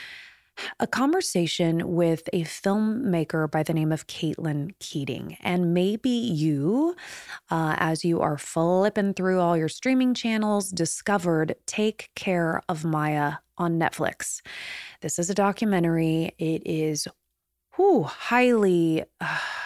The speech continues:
disturbing. It's very emotional. It's tragic. It's captivating. And it's frustrating on so many levels.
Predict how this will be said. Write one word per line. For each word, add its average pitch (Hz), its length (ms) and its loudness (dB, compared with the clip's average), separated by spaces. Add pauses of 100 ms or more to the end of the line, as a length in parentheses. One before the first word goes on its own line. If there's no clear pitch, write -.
(1000)
disturbing. 185 840 0
It's - 320 -2
very 156 240 -2
emotional. 196 1040 2
It's - 360 -6
tragic. 202 960 0
It's - 360 -2 (960)
captivating. 262 1000 2
And 196 600 2 (100)
it's 170 580 -2 (240)
frustrating 165 1120 0
on 151 160 -2
so 180 500 2
many 160 240 2
levels. 147 520 -2